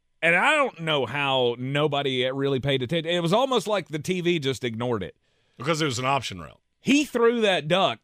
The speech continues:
Speaker 1: and went, "Oh, well, what ha-, I thought it got tipped at the line.
Speaker 2: Well,
Speaker 1: It
Speaker 2: no,
Speaker 1: was
Speaker 2: it's
Speaker 1: so
Speaker 2: 'cause it
Speaker 1: bad."
Speaker 2: was an option route. He was expecting him to sit down, and he goes off on the nine.
Speaker 1: It was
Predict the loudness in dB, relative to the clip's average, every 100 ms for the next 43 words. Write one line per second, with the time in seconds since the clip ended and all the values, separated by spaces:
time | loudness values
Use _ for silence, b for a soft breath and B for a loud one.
0 | _ 2 2 0 -8 -12 _ _ _ -12
1 | -6 -6 -6 -10 _ _ _ -8 -6 -6
2 | -10 -8 -4 -2 -4 -10 _ _ _ _
3 | -8 -6 -4 -6 -2 0 2 0 -2 -8
4 | -6 -6 -4 -4 -4 -2 0 2 4 4
5 | 4 2 4 2 0 2 2 0 -6 -12
6 | -12 -10 -8 -8 -6 0 -2 0 -2 0
7 | 2 0 2 -2 -2 -4 -6 -2 -2 0
8 | -2 -2 -4 -2 -4 -2 -4 -2 -6 -12